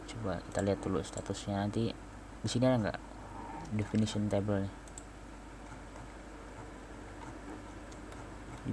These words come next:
bagian status. Oke. Oke, berarti nanti kita bikin status sendiri, ya. Status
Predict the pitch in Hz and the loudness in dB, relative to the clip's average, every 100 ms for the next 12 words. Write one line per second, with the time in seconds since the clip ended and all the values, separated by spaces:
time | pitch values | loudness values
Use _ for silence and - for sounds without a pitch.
0 | 110 107 107 113 113 113 113 113 117 - | 6 6 8 8 8 8 8 8 6 4
1 | - 110 110 - - 110 - - - - | 4 6 6 2 4 4 4 -2 -4 -6
2 | - - - - - - - - - - | -8 -8 -10 -10 -8 -4 -2 -4 -8 -10
3 | - - - - - - - - - - | -12 -12 -12 -12 -12 -12 -12 -10 -10 -10
4 | - - - - - - - - - - | -10 -12 -12 -12 -10 -12 -10 -8 -8 -8
5 | - - - - - - 113 113 117 120 | -10 -10 -12 -12 -12 -2 6 10 12 12
6 | 117 120 113 107 107 - 101 107 - 101 | 10 8 8 6 4 6 6 6 4 4
7 | 107 104 104 - - - - - - - | 6 6 4 -4 -8 -8 -10 -12 -12 -12
8 | - - - - - - - | -8 -8 -8 -8 -10 -6 -4